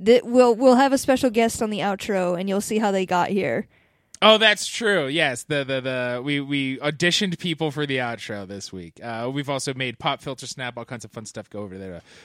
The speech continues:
Speaker 2: to patreon dot com slash your pop filter.
Speaker 1: Speaking of that competition, I will bring on who I believe is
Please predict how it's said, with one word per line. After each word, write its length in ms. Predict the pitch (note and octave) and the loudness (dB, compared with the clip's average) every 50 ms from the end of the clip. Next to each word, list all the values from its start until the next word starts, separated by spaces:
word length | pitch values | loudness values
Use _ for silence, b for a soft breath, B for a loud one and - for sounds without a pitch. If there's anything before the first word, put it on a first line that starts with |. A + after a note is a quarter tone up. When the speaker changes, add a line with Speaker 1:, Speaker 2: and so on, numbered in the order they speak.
| b b | b b
Speaker 2:
to 60 | - | -16
patreon 100 | F#2+ F#2 G2+ F#2+ | -14 -12 -14 -16
dot 80 | F2 | -16
com 260 | - - F2 F2+ F2 | -16 -18 -18 -16 -16
slash 300 | F2 - - C2 - - | -18 -18 -20 -20 -20 -20
your 100 | - C2 - | -20 -20 -20
pop 200 | _ - _ _ _ | _ -20 _ _ _
filter. 640 | _ - - - - - - - - - - - _ b b b b b b b b b b b b b _ _ | _ -20 -20 -20 -20 -20 -20 -20 -20 -20 -20 -20 _ b b b b b b b b b b b b b _ _
Speaker 1:
Speaking 480 | - - - - C#4+ - - B3+ A#3+ A#3 | -14 -6 0 0 0 0 0 0 2 2
of 320 | G#3+ G3+ G3+ F#3+ E3 E3 | 4 4 2 2 0 0
that 180 | F#3+ A3 F3+ - | 2 2 2 2
competition, 760 | - A3+ A3 G3+ G#3 - - G#3+ G#3+ - - G#3+ G#3 G3+ - - | 0 -2 -2 -2 -2 0 0 0 0 0 -2 -4 -4 -4 -6 -4
I 180 | - G3+ A3 A3+ | 0 0 2 2
will 520 | A3+ G#3 A3+ A3+ A3+ A3+ A3 G#3+ F#3+ F3 | 2 4 6 6 6 8 6 4 4 2
bring 280 | F3 - G#3 G#3 G#3+ G3+ | 0 2 2 2 2 2
on 280 | G3+ G3 G3 G3 G3 - | 2 0 0 0 0 0
who 320 | - G#3+ A#3+ B3 A#3 - - | 2 4 6 6 6 4 4
I 140 | - C4 C4+ | 4 4 4
believe 500 | A#3+ C4+ D4 D4 D#4 D#4+ D#4 D#4 C#4+ C4+ | 4 2 0 4 4 4 4 4 4 2
is 380 | C4 B3 A3+ G#3+ - - - | 0 0 0 -2 -6 -8 -10